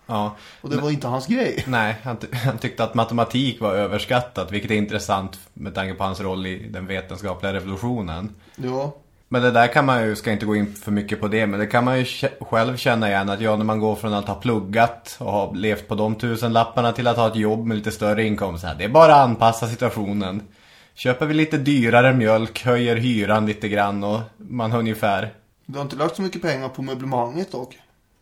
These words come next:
Speaker 1: <laughs> Vad är det där för kränk? Jag har väl, har det väl förtjusande här.
Speaker 2: Ja, det är omtvistade lärde.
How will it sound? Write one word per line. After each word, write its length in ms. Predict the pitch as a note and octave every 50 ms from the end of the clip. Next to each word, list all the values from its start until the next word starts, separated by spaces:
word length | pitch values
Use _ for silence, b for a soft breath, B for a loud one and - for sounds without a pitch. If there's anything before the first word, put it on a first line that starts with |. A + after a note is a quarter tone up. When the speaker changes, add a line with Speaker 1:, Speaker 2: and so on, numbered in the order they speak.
| _ _ _ _ _ _ _ _ _ _
Speaker 1:
<laughs> 380 | - - - - - D3+ - G3+
Vad 120 | G#3 F3
är 40 | D#3
det 80 | D#3 C3 -
där 60 | -
för 200 | - G#3 G#3 -
kränk? 380 | - B2 G2+ G2 G2 G#2 A2 -
Jag 80 | C3+
har 100 | D3 F3+
väl, 140 | F#3 G3 E3 C3+ - B B B B B
har 140 | - C#3+ C#3+
det 60 | C#3+
väl 100 | C#3 C3
förtjusande 840 | B2+ - C3 - - A#2 A#2 C3+ G#3 B3 - - - A2 F#2+ G2 G2
här. 280 | F#2+ F#2+ F2+ G#2 G#2+ G#2+ - B B B B B B B B B B _ _ _ _
Speaker 2:
Ja, 360 | - - C3 B2 - - - - - B B B B B B B B B
det 260 | - B2 A#2 A#2+ C#3 C3
är 300 | B2+ B2+ A#2+ C3 B2 A#2+
omtvistade 800 | C3 C3+ B2+ B2 - - C#3 C#3 C3+ - - - - C3+ - D3
lärde. 400 | C#3+ C#3+ C#3+ C3+ C3 B2+ -